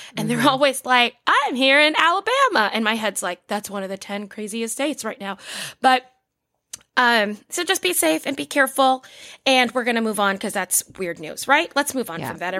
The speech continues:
Speaker 1: everyone.
Speaker 2: okay.
Speaker 1: There's always covid news. We, uh,
Speaker 2: There's
Speaker 1: you know,
Speaker 2: always.
Speaker 1: always covid
Speaker 2: Yeah.
Speaker 1: news. So let's go to this story 'cause I think it's super fun. Uh, have you heard of Sir Tom Moore?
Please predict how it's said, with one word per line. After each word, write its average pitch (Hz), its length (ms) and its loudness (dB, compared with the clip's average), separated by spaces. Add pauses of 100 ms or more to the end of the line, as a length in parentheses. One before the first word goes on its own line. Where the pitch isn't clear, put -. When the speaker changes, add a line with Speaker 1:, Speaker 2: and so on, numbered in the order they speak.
Speaker 1:
everyone. 269 160 -4
Speaker 2:
okay. - 120 -2
Speaker 1:
There's 370 180 0
always 359 280 0
covid 180 380 -4
news. 170 320 -8
We, 285 160 -4
uh, 226 120 2 (140)
Speaker 2:
There's 196 200 -2
Speaker 1:
you 180 80 2
know, 160 60 4
Speaker 2:
always. 143 520 -4
Speaker 1:
always 330 260 0
covid 240 220 -6
Speaker 2:
Yeah. 139 140 0
Speaker 1:
news. - 160 -8 (420)
So 220 960 2 (260)
let's 359 240 -4
go 605 100 -6 (100)
to 320 60 -4
this 233 160 -2
story 196 360 -2
'cause 214 160 -6
I 214 80 -2
think 214 240 -14
it's 196 120 -8
super 190 300 -8
fun. - 380 -16 (1120)
Uh, 240 300 2 (280)
have 254 200 -2
you 370 160 -4
heard 453 180 -2
of 330 100 -2
Sir 226 260 2
Tom 196 500 -2
Moore? 180 420 -6